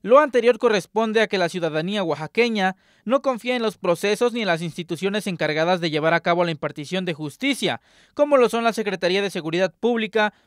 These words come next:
encomendada a preservar las libertades, mantener el orden y la paz, así como la Fiscalía General del Estado,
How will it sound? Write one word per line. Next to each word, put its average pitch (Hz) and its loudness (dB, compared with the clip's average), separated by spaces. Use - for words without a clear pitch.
encomendada 220 0
a 190 2
preservar 180 0
las 180 -2
libertades, 196 0
mantener 233 0
el 220 4
orden 220 0
y 170 -4
la 143 0
paz, 262 4
así 170 -2
como 214 2
la 165 2
Fiscalía 165 -2
General 156 -2
del 151 -2
Estado, 185 0